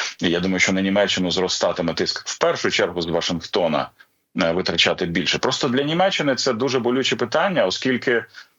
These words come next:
е, німецька економіка велика, і два відсотки, е, В В П, е, не хочу помилитися, але це десь шістдесят-сімдесят мільярдів євро на рік.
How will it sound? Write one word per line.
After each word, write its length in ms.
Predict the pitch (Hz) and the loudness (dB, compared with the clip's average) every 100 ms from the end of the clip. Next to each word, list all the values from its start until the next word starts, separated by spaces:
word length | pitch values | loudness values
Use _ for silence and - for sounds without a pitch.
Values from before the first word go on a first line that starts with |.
| _ 95 | _ 0
е, 480 | 104 104 101 101 | 4 6 6 4
німецька 400 | 104 113 127 - | 4 2 0 0
економіка 500 | 120 117 123 117 113 | -2 2 2 2 2
велика, 540 | 104 101 110 143 196 214 - _ _ _ | 2 2 2 2 0 0 -6 _ _ _
і 280 | 107 107 101 | 0 2 0
два 300 | 90 107 135 | 0 2 2
відсотки, 580 | 131 - 135 123 - | 0 0 0 0 0
е, 680 | 110 104 101 - 98 98 95 | 2 4 2 4 4 4 4
В 240 | 101 104 | 2 0
В 80 | 123 | 0
П, 320 | 147 185 170 - - | 2 2 2 -2 -2
е, 200 | 87 90 - | 0 0 -4
не 200 | - 107 | -2 -2
хочу 300 | 107 123 - | 0 -2 0
помилитися, 640 | - 110 135 170 117 - 101 | 0 0 0 0 0 2 4
але 180 | 98 | 2
це 160 | 98 113 | 2 0
десь 360 | 104 101 - - _ _ | 0 -2 -6 -12 _ _
шістдесят-сімдесят 1040 | - 107 104 - 139 143 110 98 - 110 | -2 0 0 2 0 2 0 0 2 0
мільярдів 580 | 104 98 92 98 95 90 | 2 0 2 2 2 0
євро 300 | 87 90 85 | 0 2 0
на 140 | 87 95 | 0 0
рік. 300 | 82 - | 0 -4